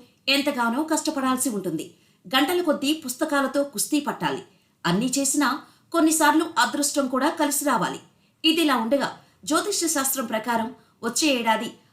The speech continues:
ఐదు రాసుల వారు సర్కారీ కొలువు ఖచ్చితంగా సాధిస్తారట. అదెలాగో ఇప్పుడు తెలుసుకుందాం. మనలో చాలా మందికి సర్కారీ కొలువు కొట్టాలని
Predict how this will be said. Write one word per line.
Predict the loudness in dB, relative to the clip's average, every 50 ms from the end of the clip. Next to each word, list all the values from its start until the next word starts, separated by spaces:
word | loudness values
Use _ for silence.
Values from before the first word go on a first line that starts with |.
| _ _ 0
ఐదు | 2 2 2 0 0
రాసుల | 2 2 2 2 0 -2 -2
వారు | 0 0 0 0 0 -2
సర్కారీ | -2 -2 -2 -4 -4 0 4 4 6 6 4 2
కొలువు | 2 2 0 2 0 -2
ఖచ్చితంగా | -4 -6 -6 -4 -4 -4 -2 -2 -2 0 0 -2
సాధిస్తారట. | 0 2 2 2 2 0 -2 -2 -2 -4 -2 -2 -2 -4 -4 -4 -8 -18 _ _ _ _ _ _ 2
అదెలాగో | 2 2 2 0 0 -2 -2 -4 -6 -8 -8 -6 -4
ఇప్పుడు | -4 -4 -2 -4 -4
తెలుసుకుందాం. | -4 -4 -4 -4 -6 -6 -8 -8 -8 -10 -12 -16 _ _ _ _ _ _ _ _ 0
మనలో | 2 4 4 4 2 -2 -4
చాలా | -2 2 4 6 6 6 4
మందికి | 4 2 2 0 0 0 -2 -2
సర్కారీ | 0 0 -2 -2 -2 0 0 2 2 0
కొలువు | 0 0 0 2 2 2 0
కొట్టాలని | -2 -4 -4 -2 0 0 0 0 0 -2 -4